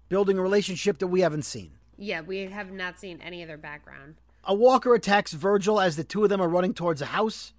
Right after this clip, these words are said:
Speaker 1: and we are reminded he doesn't really know how to fight them. So he's pushing it.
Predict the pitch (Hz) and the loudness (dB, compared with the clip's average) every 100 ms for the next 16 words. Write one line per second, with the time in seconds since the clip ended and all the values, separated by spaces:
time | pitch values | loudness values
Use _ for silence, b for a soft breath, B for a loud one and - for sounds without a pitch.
0 | _ _ _ _ _ 160 170 175 180 165 | _ _ _ _ _ -4 2 4 4 2
1 | 170 196 226 220 185 175 190 196 185 185 | 2 2 2 0 -2 0 -2 -2 -2 0
2 | 165 - 147 123 110 - _ _ _ _ | 0 -2 -6 -8 -14 -20 _ _ _ _
3 | _ _ _ _ - 196 175 - 233 214 | _ _ _ _ -2 -2 -2 -4 -4 -2
4 | 147 110 - | -6 -10 -16